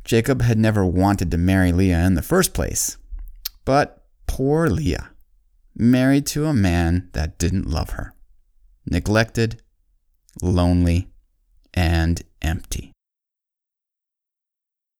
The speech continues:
But this is when the amazing God that we serve did something. The Bible says that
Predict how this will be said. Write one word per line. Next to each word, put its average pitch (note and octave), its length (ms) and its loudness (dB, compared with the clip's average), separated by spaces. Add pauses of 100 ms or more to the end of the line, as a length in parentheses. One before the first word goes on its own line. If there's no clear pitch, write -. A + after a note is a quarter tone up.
(1700)
But G#2 260 0
this E3+ 380 0
is F#3+ 320 -4
when G2 420 2
the G2 140 2
amazing G2+ 560 2
God F2 340 0
that D2 160 -4
we F2 180 2
serve D#2+ 540 0 (520)
did F2 220 0
something. - 440 -4 (880)
The - 80 -4
Bible C#3 260 4
says G2+ 300 0
that - 300 -6